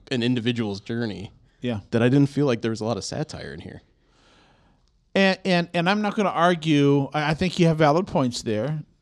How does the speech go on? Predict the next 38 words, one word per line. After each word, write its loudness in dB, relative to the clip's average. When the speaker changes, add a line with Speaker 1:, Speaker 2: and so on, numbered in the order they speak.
Speaker 2:
Now, 2
let 2
me 2
look 2
at 2
it -12
from, -4
let 0
me -2
explain -4
it -12
from -4
my 0
perspective. -8
So 0
going 4
down 4
your 4
list, 0
I 0
made 0
some -2
notes -2
here. -6
Uh, 0
he, -6
first 0
thing 0
happens, 2
he's, 2
he's -2
divorced 6
and 0
he's 0
left 2
to -6
be 0
single. -2